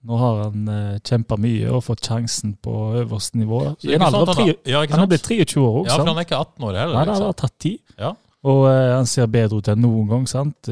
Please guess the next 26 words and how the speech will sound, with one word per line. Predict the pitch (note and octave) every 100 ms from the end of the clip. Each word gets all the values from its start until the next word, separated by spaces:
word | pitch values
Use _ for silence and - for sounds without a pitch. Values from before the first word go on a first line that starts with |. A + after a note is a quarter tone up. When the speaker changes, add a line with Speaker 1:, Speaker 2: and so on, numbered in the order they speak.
| G2+
Speaker 1:
Fysisk | - A#2+ - B2+ - - A2
og | G#2 G#2
humøret | A2+ A2+ A2 A2
er | G#2+
der, | A#2+ A2+
og | G#2+
han | A2
allerede | A2 A#2+ A2
tar, | C#3 C3
eller, | A#2+ A#2 - -
tar | C3 B2+
mye | C#3+ A#2+
plass | - E3+ - - -
i | B2+ A#2
F | A2 -
K | A2+
allerede | A2+ A2 A#2+ A2+
med | B2 A#2+ A2+
det | A2+
gode | A#2+ A#2 G#2+
humøret | A2 G#2 G#2 E3
sitt. | F#3 _ _ _ _ _ _ _ _
Så | - C3 C3+
er |
det, | C#3 B2+ B2 C#3 -
ah, | -